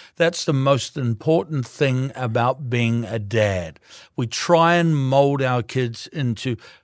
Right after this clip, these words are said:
who we want them to be.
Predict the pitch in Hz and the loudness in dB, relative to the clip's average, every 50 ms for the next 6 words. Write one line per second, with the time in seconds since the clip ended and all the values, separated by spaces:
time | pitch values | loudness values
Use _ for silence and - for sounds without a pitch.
0 | _ _ - 180 190 185 170 151 143 143 165 190 202 196 185 160 156 151 143 143 | _ _ 2 4 4 4 4 2 2 0 2 2 2 2 2 2 4 4 2 2
1 | 135 - - 135 120 113 107 92 - - 131 113 104 104 107 117 117 104 92 80 | 0 -2 -2 0 0 0 0 -2 -2 -4 -4 -4 -4 -6 -6 -4 -2 -2 -2 -6
2 | - - _ | -10 -18 _